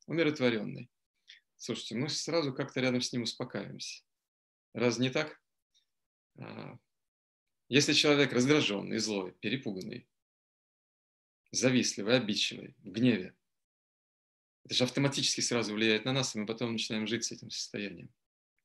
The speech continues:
Итак, смотрите, очень важная культура в сфере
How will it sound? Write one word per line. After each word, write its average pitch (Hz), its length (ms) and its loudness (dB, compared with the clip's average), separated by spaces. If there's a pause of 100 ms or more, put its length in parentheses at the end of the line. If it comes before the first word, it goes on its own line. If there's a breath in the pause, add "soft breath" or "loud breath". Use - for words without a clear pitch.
(1120 soft breath)
Итак, 139 160 6
смотрите, 147 540 6
очень 143 320 2
важная 143 400 6
культура 143 500 2
в - 100 0
сфере 123 460 6